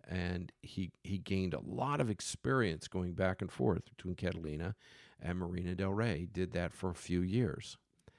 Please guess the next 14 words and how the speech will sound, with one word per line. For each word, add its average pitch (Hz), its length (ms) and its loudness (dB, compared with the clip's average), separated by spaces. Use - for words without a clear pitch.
So - 180 4
he, 151 260 6
he 139 100 2
was 135 140 4
getting 156 280 6
his 98 160 4
dream 104 340 4
of 82 120 -8
being, 85 320 0
like, 82 220 -8
a - 80 -16
professional 82 720 -4
Marine 85 460 0
captain. - 480 -6